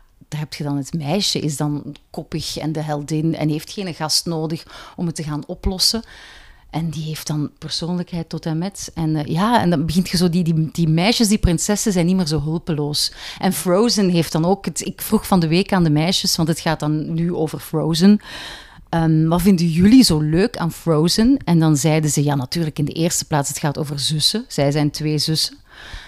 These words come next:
"En het gaat over vriendschap. En de ware liefdeskus komt niet van een prins of zo." Dus ja.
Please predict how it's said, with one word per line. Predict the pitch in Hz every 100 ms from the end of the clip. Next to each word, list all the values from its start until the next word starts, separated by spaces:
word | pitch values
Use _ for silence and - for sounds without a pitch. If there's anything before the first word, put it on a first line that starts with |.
| - -
"En | - 180 175 175
het | 160
gaat | 170 151
over | 147 139
vriendschap. | 170 185 - 247 - -
En | - 233 254 180 233 -
de | 190 170
ware | 175 175 165
liefdeskus | 240 254 156 - 214 262 - - - _
komt | - 254 349
niet | 202 190 180
van | 165 156
een | 151
prins | - 254 311
of | 160
zo." | - 147 147 135 -
Dus | 156 -
ja. | 156 151